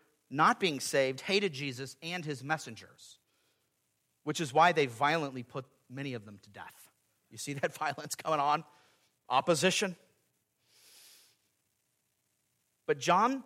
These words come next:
was not only the forerunner to Jesus, but he was also prophesied about as a prophet who would come in the spirit of the great prophet Elijah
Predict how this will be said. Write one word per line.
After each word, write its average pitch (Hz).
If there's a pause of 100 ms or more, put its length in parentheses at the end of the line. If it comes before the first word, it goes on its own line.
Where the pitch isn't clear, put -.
(680)
was 151
not 202
only 196
the 165
forerunner 180
to 147
Jesus, 165 (920)
but 170
he 180
was 175
also 185 (460)
prophesied 196
about 151 (540)
as 127
a 165
prophet 208 (540)
who 190
would 175
come 220
in 180
the 175
spirit 196
of 143
the 165
great 170
prophet 165
Elijah 143